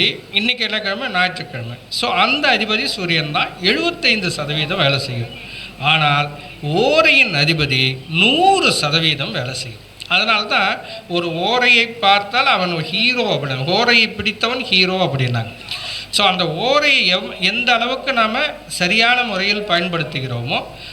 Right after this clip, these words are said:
அந்த அளவுக்கு நமக்கு வந்து நல்ல வெற்றிகளும், நல்ல காரியங்களும், நல்ல விஷயங்களும் செயல்படும். நமக்கு வரக்கூடிய வாடிக்கையாளர்கள் கூட அந்த மாதிரி தான் நம்ம கொடுக்கணும். அங்க அவங்களை எந்தெந்த காரியங்கள் எந்தெந்த ஓரையில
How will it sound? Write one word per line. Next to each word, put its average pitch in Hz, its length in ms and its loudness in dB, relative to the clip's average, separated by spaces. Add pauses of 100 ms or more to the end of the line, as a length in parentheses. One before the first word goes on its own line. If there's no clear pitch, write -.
அந்த 208 280 0
அளவுக்கு - 360 -2
நமக்கு 170 360 -4
வந்து 151 260 -4 (340)
நல்ல 208 280 2
வெற்றிகளும், 208 540 -4
நல்ல 208 280 2
காரியங்களும், 175 680 0 (100)
நல்ல 220 300 2
விஷயங்களும் 190 640 -4
செயல்படும். 135 480 0 (240)
நமக்கு 208 400 -2
வரக்கூடிய 262 720 0
வாடிக்கையாளர்கள் 196 920 2
கூட 240 180 6 (540)
அந்த 175 240 2
மாதிரி 175 260 2
தான் 185 200 2
நம்ம 135 140 -4 (140)
கொடுக்கணும். - 520 -6 (100)
அங்க 160 240 4 (140)
அவங்களை 175 400 4
எந்தெந்த 196 400 2
காரியங்கள் 190 640 2
எந்தெந்த 185 420 0 (120)
ஓரையில 185 420 2